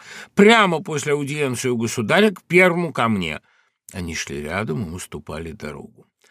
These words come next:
Ему предсказала судьбу какая-то немка или грек в Одессе, переговаривали в толпе.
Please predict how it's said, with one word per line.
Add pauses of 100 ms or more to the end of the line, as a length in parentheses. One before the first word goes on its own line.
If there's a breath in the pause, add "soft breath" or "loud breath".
(360 soft breath)
Ему
предсказала
судьбу
какая-то
немка
или
грек
в
Одессе,
переговаривали
в
толпе.